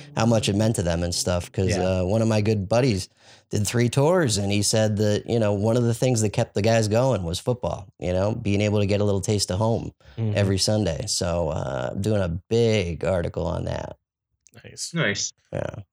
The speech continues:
Speaker 2: That'll be, that'll be awesome. Um, well, Joe, thank you so much for coming on.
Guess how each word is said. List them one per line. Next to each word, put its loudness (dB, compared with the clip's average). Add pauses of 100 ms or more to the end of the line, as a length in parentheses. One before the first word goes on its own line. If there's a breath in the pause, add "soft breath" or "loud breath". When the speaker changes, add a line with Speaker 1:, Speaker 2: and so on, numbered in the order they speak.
(160)
Speaker 2:
That'll -4
be, -4 (240)
that'll -2
be -2
awesome. -6 (420)
Um, -4 (1200 soft breath)
well, 4
Joe, 4 (480 loud breath)
thank 0
you -2
so 2
much 0
for -8
coming 0
on. 0